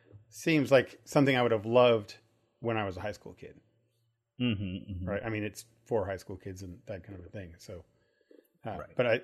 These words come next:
Speaker 1: I saw the trailer. I was like, "Oh, yeah." I mean, I don't know how interesting that is gonna be for me, but, like, that sounds like what I always wanted as that kind of a thing. I'd love to have been on that show as a
Speaker 2: Right.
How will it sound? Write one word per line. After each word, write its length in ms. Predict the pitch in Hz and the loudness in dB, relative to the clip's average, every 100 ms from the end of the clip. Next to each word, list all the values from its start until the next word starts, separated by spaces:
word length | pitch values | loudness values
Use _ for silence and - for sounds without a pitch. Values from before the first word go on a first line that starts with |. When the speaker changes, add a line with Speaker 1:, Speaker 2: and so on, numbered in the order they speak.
| - | 2
Speaker 1:
I 80 | 117 | 4
saw 220 | - 135 | 6 6
the 60 | 110 | 6
trailer. 340 | - 160 139 | 4 6 6
I 40 | 120 | 4
was 80 | |
like, 140 | 120 123 339 | 0 -2 0
"Oh, 140 | 311 | 2
yeah." 420 | 285 277 196 143 135 | 2 4 4 2 0
I 60 | 139 | 0
mean, 220 | 151 131 - _ _ _ _ - | 0 0 -4 _ _ _ _ 0
I 60 | |
don't 100 | 170 | 2
know 80 | 175 | 2
how 140 | 156 170 | 2 0
interesting 320 | 156 - 160 | -4 -2 0
that 100 | 151 | 2
is 160 | 151 - | 2 0
gonna 200 | 156 139 | -2 0
be 100 | 135 | -2
for 140 | 135 | 0
me, 280 | 131 208 160 | 0 2 2
but, 240 | 117 113 _ - | 0 -2 _ -10
like, 180 | 127 104 | -8 -2
that 200 | 147 180 | 0 0
sounds 340 | 165 139 113 - - - | -2 -2 -4 -10 -20 -4
like 260 | 123 117 - _ _ _ _ | -2 -2 -8 _ _ _ _
what 300 | 113 113 135 | -2 4 6
I 100 | 131 | 8
always 260 | 139 143 131 | 6 6 2
wanted 360 | 233 147 113 | 2 2 2
as 260 | 123 113 104 | 0 -2 0
that 240 | 117 113 | 0 0
kind 120 | 113 | -6
of 60 | 110 | -8
a 20 | |
thing. 140 | 104 110 | -6 -6
I'd 120 | 117 | 0
love 200 | 139 240 | 2 2
to 80 | 139 | 2
have 100 | 104 | -2
been 120 | 117 | -2
on 140 | 107 107 | -4 -6
that 160 | 98 | -10
show 300 | - 117 101 | -8 -6 -6
as 120 | 92 | -6
a 40 | |
Speaker 2:
Right. 80 | 92 | -12